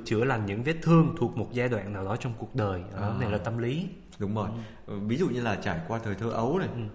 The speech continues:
Speaker 2: hoặc là thời, ờ, niên thiếu
Speaker 1: Ừ.
Speaker 2: mà có cái bất hạnh, có
Speaker 1: Tuổi
Speaker 2: một
Speaker 1: thơ
Speaker 2: cái,
Speaker 1: bất hạnh, đấy.
Speaker 2: đấy, có một cái nỗi khổ nào đó mà chưa
Speaker 1: Ừ.
Speaker 2: được giải quyết,
Speaker 1: Ừ.
Speaker 2: hoặc là có những cái tổn thương.
Speaker 1: Đúng rồi.
Speaker 2: Mà những cái điều đó nó rất có thể là dẫn đến những cuộc khủng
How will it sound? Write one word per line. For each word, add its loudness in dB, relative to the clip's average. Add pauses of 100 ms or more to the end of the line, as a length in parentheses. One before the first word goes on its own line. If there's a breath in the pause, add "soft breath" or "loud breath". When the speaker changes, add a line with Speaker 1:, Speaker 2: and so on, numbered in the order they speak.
(100)
Speaker 2:
hoặc -8
là -4
thời, -2
ờ, -4
niên -2
thiếu 0
Speaker 1:
Ừ. 2 (140)
Speaker 2:
mà 0 (160)
có -6
cái -6
bất -2
hạnh, -2 (140)
có -6
Speaker 1:
Tuổi 2
Speaker 2:
một 2
Speaker 1:
thơ 2
Speaker 2:
cái, 4
Speaker 1:
bất 0
hạnh, -2 (140)
đấy. -6
Speaker 2:
đấy, -4
có -4
một -4
cái 0
nỗi 0
khổ 2
nào 0
đó 0
mà -4
chưa 2
Speaker 1:
Ừ. 2
Speaker 2:
được -2
giải -2
quyết, 0
Speaker 1:
Ừ. -2 (300)
Speaker 2:
hoặc 0
là 0
có 2
những 0
cái -4
tổn 0
thương. 4
Speaker 1:
Đúng -4
rồi. 0 (100)
Speaker 2:
Mà 2
những -2
cái -2
điều 6
đó 6
nó 4
rất 0
có 0
thể 0
là 0
dẫn -2
đến 2
những -4
cuộc -4
khủng -2